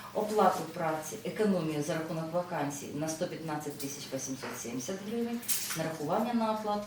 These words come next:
праці на дванадцять тисяч двісті гривень. Збільшити видатки апарату відділу освіти на попередню оплату журналу «Радник»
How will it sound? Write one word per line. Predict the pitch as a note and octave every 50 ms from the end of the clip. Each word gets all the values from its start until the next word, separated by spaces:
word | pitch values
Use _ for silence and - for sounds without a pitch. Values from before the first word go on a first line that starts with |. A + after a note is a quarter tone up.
| -
праці | - G#3+ G#3+ G#3+ G#3+ G#3 F#3 - - E3
на | D#3+
дванадцять | D3 C#3+ C#3+ C#3+ D3 D#3+ D#3+ - C#3 B2+
тисяч | - G3+ G#3+ G#3+ - A3 G#3+ - - - C#3
двісті | D3 D#3 - - - -
гривень. | D#3+ D3+ D3 C#3+ C#3 C#3 C3+ C3 - - - - - - - - - - - - - - - - - - - - - - -
Збільшити | F#3+ G3 A3+ A3+ C4+ C#4 C4 A#3+ - - G#3+ G#3+ G#3 G#3 G3+
видатки | G3 G3 F3+ - F#3 F3 E3+ E3+ - - - - - -
апарату | - A#3+ C4+ C#4+ C#4 B3 G#3+ G#3 G#3+ G#3 G3 F3+
відділу | F#3 F#3+ E3+ E3+ F#3 F3+ F3 F3
освіти | F3 F3 F3 - - F3 F3 E3+ E3 E3 D#3+ D#3 D#3+ - - - - -
на | F3+ A3
попередню | A#3+ A#3+ C4+ C4 C4+ C4 A#3+ A#3 A3 G3 G#3+ G#3+
оплату | G#3+ G#3 G3+ G3 F3+ F3 F3+ F3+ - F3+ F3+ - - - - - - - - - - F3
журналу | E3 A3+ A#3+ A3+ A3+ G3+ F#3+ F#3 F3+ F3+ F3+ F#3
«Радник» | E3+ E3 D#3+ D3+ D3+ D#3 F#3 G#3